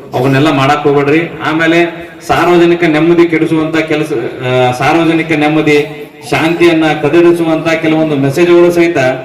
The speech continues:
ಈ ಕಿತಾಪತಿ ಮಾಡುವಂತ ದುಷ್ಟ ಶಕ್ತಿಗಳು ಮಾಡ್ತಾ ಇರ್ತಾವ. ಅವುಗಳನ್ನು ಸಹಿತ ನಂಬದೆ ಅವನ್ನ ಯಾವುದೇ ಕಾರಣಕ್ಕೂ ಫಾರ್ವರ್ಡ್ ಮಾಡೋದಾಗ್ಲಿ, ಅದನ್ನ WhatsApp ಅಲ್ಲಿ ಸ್ಕ್ರೀನ್ ಶಾಟ್ ಇಡೋದು, ಸ್ಟೇಟಸ್ ಇಡೋದು, ಈ ತರ ಮಾಡಕ್ ಹೋಗ್ಬೇಡ್ರಿ.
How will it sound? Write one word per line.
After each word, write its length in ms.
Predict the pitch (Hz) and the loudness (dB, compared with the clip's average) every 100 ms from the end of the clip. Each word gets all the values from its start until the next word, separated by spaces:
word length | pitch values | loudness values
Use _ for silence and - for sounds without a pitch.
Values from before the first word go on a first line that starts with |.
| - - - - | -14 -18 -20 -4
ಈ 100 | 156 151 151 151 143 135 - - - | 0 0 0 2 2 0 -6 -16 -6
ಕಿತಾಪತಿ 420 | 156 190 185 180 | -2 0 0 -2
ಮಾಡುವಂತ 400 | 170 165 160 156 156 156 143 135 - - - - - - | -2 0 0 0 -2 0 0 -2 -4 -12 -18 -20 -20 -4
ದುಷ್ಟ 320 | 165 180 175 170 | -2 0 -2 -2
ಶಕ್ತಿಗಳು 380 | 165 165 160 | 0 0 2
ಮಾಡ್ತಾ 360 | 139 131 147 160 | 2 0 -2 -2
ಇರ್ತಾವ. 340 | 139 143 139 156 151 | -2 -2 0 0 -2
ಅವುಗಳನ್ನು 460 | 131 165 180 170 170 | 0 0 2 0 0
ಸಹಿತ 260 | 160 160 160 | 0 -2 -2
ನಂಬದೆ 540 | 139 131 170 180 135 - - - - - - - | -2 -2 2 2 2 0 -8 -12 -16 -18 -20 -12
ಅವನ್ನ 240 | 127 151 156 151 151 | -6 -4 -2 -2 -2
ಯಾವುದೇ 320 | 139 139 165 | -2 0 0
ಕಾರಣಕ್ಕೂ 540 | 165 160 156 156 - 160 | 0 0 0 -2 -2 -4
ಫಾರ್ವರ್ಡ್ 400 | 135 131 156 156 | -4 -2 0 0
ಮಾಡೋದಾಗ್ಲಿ, 800 | 147 143 139 135 143 151 151 147 - - - | -2 -2 -2 -2 0 2 2 -2 -8 -18 -8
ಅದನ್ನ 260 | 135 147 143 139 139 139 135 | -4 0 0 0 -2 -2 -2
WhatsApp 460 | 131 135 156 151 | -2 -2 -2 -2
ಅಲ್ಲಿ 520 | 147 143 147 147 143 | -2 0 0 0 -4
ಸ್ಕ್ರೀನ್ 340 | 139 - 151 147 | -6 -2 0 2
ಶಾಟ್ 220 | 156 151 | -2 0
ಇಡೋದು, 340 | 143 135 143 | -2 0 -2
ಸ್ಟೇಟಸ್ 460 | 135 151 151 160 156 | -2 0 0 0 0
ಇಡೋದು, 300 | 151 147 147 | -2 0 0
ಈ 60 | 135 | 0
ತರ 160 | 131 | -2
ಮಾಡಕ್ 320 | 147 127 - 139 | -2 -2 -2 -2
ಹೋಗ್ಬೇಡ್ರಿ. 380 | 139 131 147 | -2 0 0